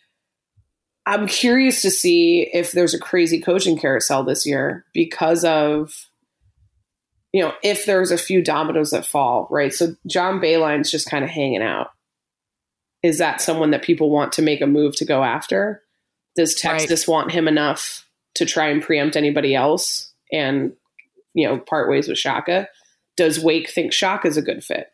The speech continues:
Speaker 1: Does Wake think John Boehlein's a good fit? Like,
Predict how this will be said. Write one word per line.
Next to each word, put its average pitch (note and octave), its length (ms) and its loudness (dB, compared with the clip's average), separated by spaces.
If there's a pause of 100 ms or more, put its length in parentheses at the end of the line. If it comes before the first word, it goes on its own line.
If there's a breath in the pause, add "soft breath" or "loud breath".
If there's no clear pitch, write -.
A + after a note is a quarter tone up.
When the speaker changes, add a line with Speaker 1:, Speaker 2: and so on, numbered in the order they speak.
Speaker 1:
Does D#3 200 -2
Wake D#3 240 0
think D3+ 340 -4
John C#3+ 220 0
Boehlein's G3 440 0
a - 60 -4
good - 180 -8
fit? - 240 -6 (340 soft breath)
Like, D#3+ 320 0